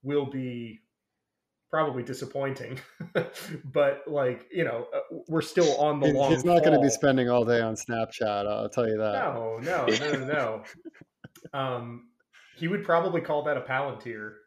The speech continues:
Speaker 1: <laughs> right? Like, <laughs> like you're, you know, broadcasting your li-, yeah. Um, or he
Speaker 3: Yeah, you
Speaker 1: would
Speaker 3: can
Speaker 1: call
Speaker 3: see far away.
Speaker 1: Yeah, he would call these a Palantir, like a phone. Um,
Speaker 2: Right.
Speaker 1: but yeah,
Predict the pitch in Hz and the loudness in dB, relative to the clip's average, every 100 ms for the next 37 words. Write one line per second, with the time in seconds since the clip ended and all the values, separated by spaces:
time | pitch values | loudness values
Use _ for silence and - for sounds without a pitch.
0 | - - _ - 170 151 165 175 - 214 | -20 -20 _ -4 0 4 4 4 -4 -4
1 | 180 175 - - - 147 - - 190 - | -2 -4 -6 -18 -20 -20 -10 -2 -2 -2
2 | - - 135 135 135 123 107 - - 170 | -10 -4 -4 -4 -4 -2 -4 -6 -12 -4
3 | 139 117 135 131 131 147 127 123 135 120 | -2 -2 0 0 2 2 0 -2 -6 -8
4 | 120 123 131 117 107 - _ - 131 131 | -6 -6 -6 -8 -8 -18 _ -14 -8 -6
5 | 123 117 110 _ _ _ _ _ _ _ | -6 -10 -18 _ _ _ _ _ _ _
6 | _ _ - 170 202 175 185 170 101 95 | _ _ 0 4 4 4 6 6 6 4
7 | 107 98 95 95 98 - _ _ _ - | 4 4 4 2 0 -2 _ _ _ 0
8 | 147 123 220 208 240 147 131 156 117 113 | 2 2 -2 2 4 2 0 -2 -4 -6
9 | 107 113 107 104 - 85 - _ _ - | -6 -6 -8 -12 -16 -16 -20 _ _ -12
10 | 123 113 - - 123 - 160 123 107 101 | -8 -8 -10 -14 -14 -6 -4 -4 -8 -16
11 | - _ _ _ - 123 117 113 110 110 | -20 _ _ _ -8 -6 -4 -6 -10 -10
12 | 120 113 104 101 127 - _ _ _ _ | 0 2 2 0 -2 -4 _ _ _ _
13 | _ _ _ _ - 185 170 - | _ _ _ _ -6 -2 0 -2